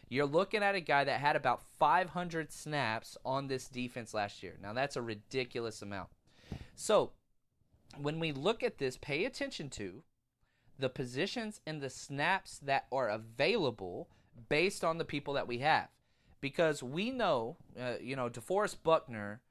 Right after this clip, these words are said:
he is the Iron Man of defensive tackles. He gets so many snaps. He played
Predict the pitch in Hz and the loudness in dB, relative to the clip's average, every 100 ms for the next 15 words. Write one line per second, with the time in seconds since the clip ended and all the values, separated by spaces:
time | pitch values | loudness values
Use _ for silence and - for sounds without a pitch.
0 | _ _ - 185 202 135 156 151 147 143 | _ _ -6 -4 -4 -2 2 4 4 2
1 | 131 - 113 127 127 - 135 156 143 117 | -2 -12 -8 -6 -4 4 6 6 0 -2
2 | 104 92 92 101 _ _ - 120 120 131 | -6 -6 -10 -16 _ _ -6 -4 -4 -4
3 | 135 143 127 110 - 113 98 - - - | -4 -4 -8 -10 -2 0 0 -6 -20 -12
4 | 117 143 147 135 - - - 165 165 147 | -6 -4 -2 -2 -4 -8 2 2 2 -2
5 | 127 117 98 - - 117 123 120 120 | -6 -8 -10 -10 -12 -4 0 2 0